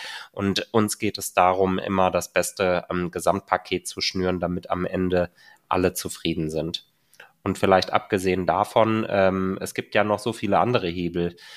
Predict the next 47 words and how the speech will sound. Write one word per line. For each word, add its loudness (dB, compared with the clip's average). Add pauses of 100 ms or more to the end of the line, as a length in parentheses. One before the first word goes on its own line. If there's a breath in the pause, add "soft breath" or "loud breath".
(220 loud breath)
die -8
dabei 2
eine 2
Rolle 4
spielen. -4
Also -4
es -8
ist -10
ja 2
nicht -4
nur, 0
ich -4
stell 0
den 0
Preis 0
irgendwo -2
oben 0
ein 2
und 0
dann 0
habe -2
ich -8
noch -4
Zutaten 2
und -2
am 2
Ende 0
ist -6
das -6
Ergebnis, -4 (520 loud breath)
sondern 4
es -6
gibt -4
ja 4
noch 0
ganz 0
viele -2
andere 0
Hebel. -2 (380 soft breath)
Ich, -12
ich -4
denk 0
da 4
nur 4
an 2
die -6
Warenwirtschaft. 0